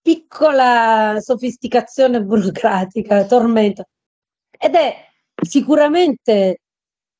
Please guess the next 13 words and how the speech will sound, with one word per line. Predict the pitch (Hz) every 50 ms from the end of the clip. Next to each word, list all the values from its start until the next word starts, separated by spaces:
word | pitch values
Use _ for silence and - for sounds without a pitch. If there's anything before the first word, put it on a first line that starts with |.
| _ _ _ _ _ _
compito | - 233 226 220 208 196 190 190 208 196 175 202
di | 202 175 208
noi | 196 214 247 254 240
studiosi | 220 - _ 240 226 185 214 214 190 185 180 175 190
tirare | 190 240 214 233 226 220 240
fuori, | 233 233 226 220 226 220 208 196 180 196 190 190 196 190 - _
di | - 190 175 196 220 -
studiosi | 226 - - 240 226 202 262 262 262 240
e | 220 226
attivisti, | 220 196 208 - - 202 185 220 220 190 - - _ _ _
perché | - 196 190 185 202
poi | 185 196 202 185 175
studiosi, | - - 233 190 226 240 226 220 214 202 202